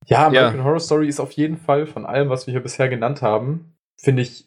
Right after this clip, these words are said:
Speaker 1: vom Konzept her fast das Interessanteste und das eigentlich, ja, das ist einfach innovativ, weil einfach jede
Speaker 2: Ja, und
Speaker 1: Staffel
Speaker 2: das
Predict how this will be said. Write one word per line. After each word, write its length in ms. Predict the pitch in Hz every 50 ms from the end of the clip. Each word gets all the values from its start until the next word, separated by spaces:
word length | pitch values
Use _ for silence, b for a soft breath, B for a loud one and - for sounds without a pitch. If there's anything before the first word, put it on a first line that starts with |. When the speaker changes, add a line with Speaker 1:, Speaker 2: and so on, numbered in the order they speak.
| _ -
Speaker 1:
vom 160 | - 117 113
Konzept 560 | - - 117 - - - - - 160 - -
her 320 | - 117 120 123 123 127 123
fast 280 | - - 127 - - -
das 100 | 113 -
Interessanteste 1000 | - 123 131 - - 110 - - 117 139 139 - 117 - - - 117 117 120 -
und 240 | - 107 107 - -
das 180 | 107 104 -
eigentlich, 800 | - - 101 107 120 123 120 - - 120 117 101 - - - _ _ _ _ _ _ _ _ _ _ _ _ _ _ _ _ _ _ _ _
ja, 260 | - 113 120 143 160
das 160 | 139 135 131
ist 120 | - 127 139
einfach 400 | - 120 135 - - - - - - _ -
innovativ, 760 | 151 139 135 131 127 117 113 - - 165 151 131 - - -
weil 180 | 107 104 104
einfach 280 | 90 87 104 - 113 -
jede 380 | - 120 120 120 123 117 117 113
Speaker 2:
Ja, 220 | 110 113 113 110 107
und 60 | 104
Speaker 1:
Staffel 380 | - 104 104 127 123 117 113
Speaker 2:
das 60 | -